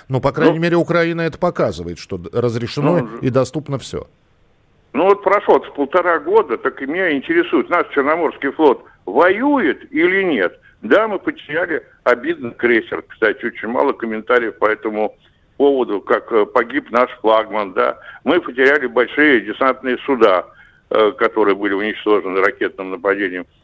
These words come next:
Speaker 2: Но это не означает, что, э, мы потеряли там, э, весь Черноморский флот. Он на самом деле действует, и он может блокировать все, э,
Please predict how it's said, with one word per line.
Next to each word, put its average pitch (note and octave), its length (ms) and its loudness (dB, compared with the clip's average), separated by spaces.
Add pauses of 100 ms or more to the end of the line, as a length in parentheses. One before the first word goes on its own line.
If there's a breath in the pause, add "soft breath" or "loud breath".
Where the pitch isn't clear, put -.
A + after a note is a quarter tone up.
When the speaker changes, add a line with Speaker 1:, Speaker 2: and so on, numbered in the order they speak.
(100)
Speaker 2:
Но A#2 160 2
это C3+ 140 -4
не D3 80 -2
означает, D3+ 560 0
что, C3+ 340 2 (240 loud breath)
э, A#2 380 2
мы C#3+ 180 2
потеряли C#3+ 580 2
там, A2 380 0
э, A2+ 680 2
весь D3 240 4
Черноморский D#3+ 580 0
флот. F3 340 2
Он G#2+ 180 -2
на A#2 200 0
самом C3 220 -2
деле C3+ 260 -4
действует, D3+ 520 -2 (260 soft breath)
и A#2+ 60 0
он C3+ 180 6
может D#3+ 420 0
блокировать D3 760 2 (120)
все, D#3 360 2 (360 loud breath)
э, A2 500 2